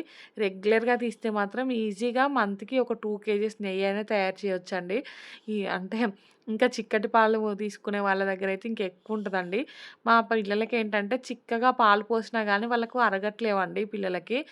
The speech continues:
So, అందుకనేసి కొంచెం పలచగానే పోస్తున్నాను. ఇంకా మా హస్బెండ్ టీ కూడా ఇంకా ఎలా ఉన్న పాలు అలానే పెట్టుకుంటారండి. దాంట్లో అయితే ఇంకా వాటర్ కూడా ఏం యాడ్ చేయడు.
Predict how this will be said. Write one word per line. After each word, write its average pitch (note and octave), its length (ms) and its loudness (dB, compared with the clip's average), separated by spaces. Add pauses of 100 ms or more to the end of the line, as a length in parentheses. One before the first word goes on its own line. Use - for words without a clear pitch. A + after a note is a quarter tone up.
(280)
So, - 120 -8
అందుకనేసి G3+ 580 2
కొంచెం A3+ 300 -4
పలచగానే G3+ 560 -2
పోస్తున్నాను. G3 600 -6
ఇంకా B3 180 -6
మా A#3+ 160 4
హస్బెండ్ G#3+ 440 -2
టీ A3+ 160 -4 (100)
కూడా G#3+ 240 2 (500)
ఇంకా A3+ 240 2 (120)
ఎలా G3+ 260 4
ఉన్న G#3+ 220 0
పాలు A3+ 260 4
అలానే G#3 340 6
పెట్టుకుంటారండి. F#3 800 -4
దాంట్లో G3 340 0
అయితే F#3 200 -2
ఇంకా G#3+ 180 -4
వాటర్ F#3 340 2
కూడా G#3 200 -4
ఏం G3 220 -2
యాడ్ F3+ 280 -2
చేయడు. F#3+ 320 -2